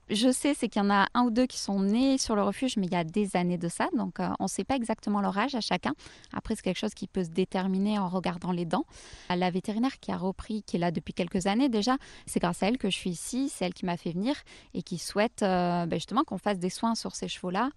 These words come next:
euh, qu'on soit capable de faire des soins, de les approcher sans devoir les endormir. Si on peut pas toucher le cheval ou l'approcher, lorsqu'on doit faire un soin urgent, on est obligé de l'endormir.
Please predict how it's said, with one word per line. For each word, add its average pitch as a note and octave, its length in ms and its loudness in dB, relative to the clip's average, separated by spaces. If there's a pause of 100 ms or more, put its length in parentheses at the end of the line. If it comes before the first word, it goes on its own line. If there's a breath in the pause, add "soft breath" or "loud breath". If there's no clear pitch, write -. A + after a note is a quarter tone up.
(420 loud breath)
euh, F#3+ 160 4
qu'on G3 140 -2
soit F#3 160 0
capable A3 320 4
de G#3+ 100 2
faire G3 220 2
des F#3 100 -2
soins, A3 300 0
de G#3 60 -2
les F#3+ 160 -2
approcher F#3 480 -2
sans A#3+ 420 2
devoir G#3+ 380 2
les G3 160 -4
endormir. F#3+ 460 -2 (260 loud breath)
Si - 160 -4
on F#3+ 60 -2
peut G#3 100 2
pas G#3 120 8
toucher A#3+ 300 0
le A3 100 2
cheval G#3+ 300 2
ou F#3+ 80 0
l'approcher, F#3+ 600 2 (280 soft breath)
lorsqu'on G3 260 -2
doit G3 120 4
faire G#3 160 4
un G3+ 60 2
soin G3+ 320 0
urgent, G3+ 280 0
on A3+ 40 0
est G3+ 40 -2
obligé F#3+ 220 -2
de G3 140 -4
l'endormir. F#3 520 2